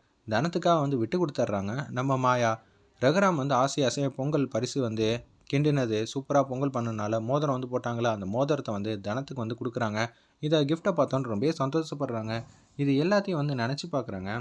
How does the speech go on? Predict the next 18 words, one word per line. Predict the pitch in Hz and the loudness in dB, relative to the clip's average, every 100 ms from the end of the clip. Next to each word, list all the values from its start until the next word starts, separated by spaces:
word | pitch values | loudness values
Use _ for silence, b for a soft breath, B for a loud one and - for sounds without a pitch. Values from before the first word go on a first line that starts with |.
| 120 | -8
நம்ம | 107 101 95 101 120 b b _ | -10 -10 -6 -8 -8 b b _
ஜானகி. | 120 131 151 120 113 117 - _ | -6 -6 -6 -6 -6 -8 -12 _
எப்படியெல்லாம் | 104 101 135 117 110 113 | -12 -8 -6 -6 -6 -6
மாயா | 98 113 117 | -6 -4 -4
வந்து | 104 104 | -6 -8
விட்டு | 101 113 | -10 -10
கொடுத்துட்டு | 110 104 101 98 | -12 -10 -12 -10
இருக்கா, | 98 104 101 B B - | -6 -6 -6 B B -10
என்ன | 113 151 | -6 -4
மாதிரியே | 147 139 147 | -4 -2 -2
இருக்கா | 147 120 120 123 | -4 -6 -6 -6
மாயா, | 113 107 110 104 104 - | -4 -6 -2 -2 -4 -8
அவ | - 101 107 | -10 -8 -8
சந்தியா | - 101 123 135 | -10 -10 -4 -4
மாதிரியே | 123 110 110 123 | -4 -8 -6 -8
இருக்கா | 107 104 101 107 b b b - | -8 -10 -6 -6 b b b -6
தனலட்சுமி, | 117 139 123 - 113 110 | -4 -2 -4 -6 -8 -8
ஆனா | 101 101 | -6 -4